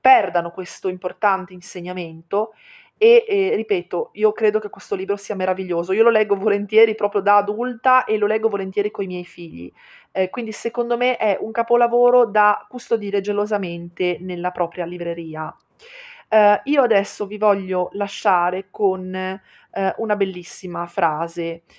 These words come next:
Eh, la morte ci può insegnare tante cose e, mm, tra queste, diciamo, una che secondo me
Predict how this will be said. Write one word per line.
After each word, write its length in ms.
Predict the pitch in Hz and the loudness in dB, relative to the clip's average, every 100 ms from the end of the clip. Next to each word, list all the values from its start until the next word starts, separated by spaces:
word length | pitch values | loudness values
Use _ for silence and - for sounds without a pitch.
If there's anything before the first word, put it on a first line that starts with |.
| _ _ | _ _
Eh, 300 | - 190 180 | 0 2 0
la 120 | 214 226 | 2 4
morte 260 | 240 247 | 4 2
ci 140 | 240 214 | -6 -2
può 120 | 240 | -2
insegnare 420 | 233 196 196 190 | -2 -4 -4 -2
tante 300 | 185 180 185 | -4 -6 -4
cose 600 | 185 160 160 160 170 170 | 0 0 0 -4 -6 -4
e, 300 | 254 226 - 190 | 2 2 2 -4
mm, 340 | 190 180 175 | -10 -10 -10
tra 160 | - 247 | -8 0
queste, 540 | 220 175 - - 185 | 2 0 -4 -4 -2
diciamo, 640 | 175 - 196 165 170 175 - | -2 -4 -4 -2 -2 -6 -6
una 340 | 254 240 175 160 | -6 -4 -4 -8
che 100 | 196 | -12
secondo 400 | - 185 190 190 | -12 -8 -6 -4
me 240 | 196 180 | -4 -4